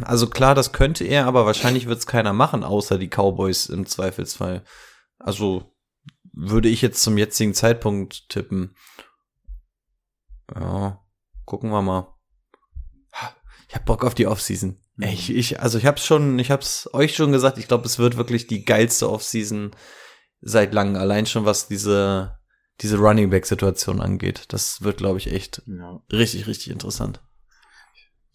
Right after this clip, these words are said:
Speaker 2: Ja, ich freu mich auch auf die, also ich freu mich auf alles eigentlich.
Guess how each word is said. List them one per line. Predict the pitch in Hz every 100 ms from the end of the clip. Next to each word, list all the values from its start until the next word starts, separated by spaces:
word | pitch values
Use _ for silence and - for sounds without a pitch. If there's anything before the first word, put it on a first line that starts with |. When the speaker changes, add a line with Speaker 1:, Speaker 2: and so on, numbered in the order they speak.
| -
Speaker 2:
Ja, | 82 85 _
ich | - -
freu | 110
mich | 95
auch | 95
auf | 98 -
die, | - 90 -
also | 98
ich | 90 - - _ _
freu | -
mich | 80
auf | 80 -
alles | 82 -
eigentlich. | 80 - -